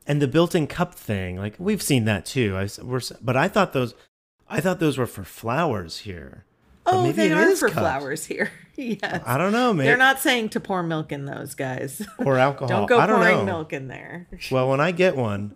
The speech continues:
Speaker 1: I'm gonna say, "This is not for flowers. Give
Speaker 2: What do
Speaker 1: me
Speaker 2: you want?
Speaker 1: whiskey or give me death
Speaker 2: Oh, whiskey.
Speaker 1: again."
Speaker 2: Oh, well,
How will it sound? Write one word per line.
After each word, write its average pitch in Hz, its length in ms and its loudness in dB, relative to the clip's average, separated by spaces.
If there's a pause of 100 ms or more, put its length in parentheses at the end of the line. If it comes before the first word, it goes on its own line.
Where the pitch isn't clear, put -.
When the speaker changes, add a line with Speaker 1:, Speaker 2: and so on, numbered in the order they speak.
(240)
Speaker 1:
I'm 127 140 -4
gonna 143 200 -2
say, 120 320 2
"This 113 260 -4
is 147 100 -4
not 139 220 -4
for 120 120 -6
flowers. 95 560 -8 (480)
Give 185 120 0
Speaker 2:
What 175 60 4
do 160 40 6
Speaker 1:
me 151 60 6
Speaker 2:
you 147 80 4
want? 139 60 2
Speaker 1:
whiskey 139 360 4
or 123 140 4
give 110 240 0
me 113 160 0
death 131 300 -6
Speaker 2:
Oh, 156 80 -2
whiskey. 147 440 -8
Speaker 1:
again." 220 240 -4
Speaker 2:
Oh, 165 300 -6
well, 170 260 -12